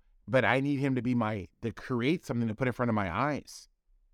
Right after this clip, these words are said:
And in time, he'll find his own confidence as a man to, like, "Okay, this is what Robert wants. This is what Robert needs."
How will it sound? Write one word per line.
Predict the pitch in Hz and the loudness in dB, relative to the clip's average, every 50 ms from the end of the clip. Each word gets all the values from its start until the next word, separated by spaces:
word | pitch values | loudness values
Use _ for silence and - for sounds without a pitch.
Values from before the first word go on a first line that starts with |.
| _ _ _ _ _ _ _ _ _ - | _ _ _ _ _ _ _ _ _ -8
And | - 117 123 120 | -4 -2 0 0
in | 110 104 | -2 -2
time, | - - 123 151 170 165 147 117 | -4 -4 -2 0 0 2 0 0
he'll | 107 139 160 147 | 2 0 0 0
find | - 139 135 131 120 | 0 0 0 0 0
his | 113 92 110 | -2 0 0
own | 123 165 175 - | 0 0 0 -2
confidence | - 123 117 107 95 - 104 104 - 104 | -2 -2 0 0 0 -2 -4 -4 -2 -2
as | 98 87 | -2 0
a | 95 95 | 0 0
man | 95 92 92 92 92 90 - _ _ _ _ _ _ _ _ _ _ _ _ _ _ - | 0 0 -2 -2 -4 -6 -10 _ _ _ _ _ _ _ _ _ _ _ _ _ _ -4
to, | - 104 | -2 0
like, | 104 104 110 | 2 2 2
"Okay, | 110 107 110 101 | 2 2 0 0
this | - 131 | 0 -2
is | 113 117 | -2 0
what | 123 117 107 | 2 2 4
Robert | 110 110 104 113 | 4 2 2 2
wants. | 107 101 95 87 87 - - - - _ _ _ _ _ _ - | 0 -2 -2 -4 -6 -8 -14 -18 -20 _ _ _ _ _ _ -8
This | - 107 | -4 -2
is | 101 | 2
what | 110 | 4
Robert | 107 107 104 104 | 4 4 4 2
needs." | 95 98 90 78 - - - | 0 -2 -4 -6 -8 -14 -18